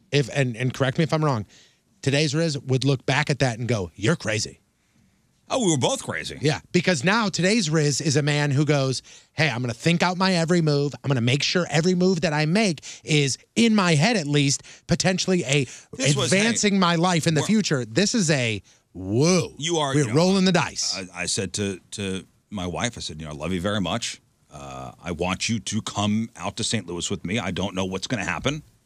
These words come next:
Speaker 2: The plan is we'll be in Saint Louis for three years. You're just, you're, you're not even graduated college yet." Like, she had, still had to finish up. So I moved here in May. She didn't move here until late June because she had to finish college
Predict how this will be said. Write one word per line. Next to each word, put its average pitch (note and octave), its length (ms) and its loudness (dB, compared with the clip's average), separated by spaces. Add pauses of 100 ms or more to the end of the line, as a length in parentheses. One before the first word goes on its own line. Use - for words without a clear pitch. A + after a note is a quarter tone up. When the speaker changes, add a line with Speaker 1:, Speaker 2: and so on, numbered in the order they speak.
(840)
Speaker 2:
The - 80 -2
plan C3+ 400 0
is B2+ 220 0
we'll A#2+ 60 0
be B2 160 0
in A#2+ 80 0
Saint A#2+ 240 -2
Louis A#2 260 -2
for G2+ 400 -4
three A2+ 320 -2
years. C3 400 -2 (260)
You're G2+ 160 0
just, A#2+ 380 -2
you're, C3 140 0 (360)
you're A#2+ 180 2
not F#3 140 0
even A#2 180 -2
graduated A2 580 -2
college G#2+ 360 -2
yet." B1 160 -14 (680)
Like, E2+ 120 -8
she D#3+ 240 0
had, B2+ 160 -4
still - 180 -2
had B2 60 0
to G#2 80 -6
finish A2 320 -2
up. A2 180 -2 (600)
So B2 140 -2
I E3 140 2
moved D3 300 0
here A#2+ 160 0
in G2+ 100 0
May. C3 220 0
She - 160 0
didn't - 160 -6
move B2 220 0
here F#2+ 340 -4
until G2 420 -2
late A#2+ 300 -2
June B2+ 340 0
because F#2+ 240 -6
she A#2 120 -4
had G2+ 80 -4
to F2+ 60 -6
finish B2 300 -4
college A2+ 540 -6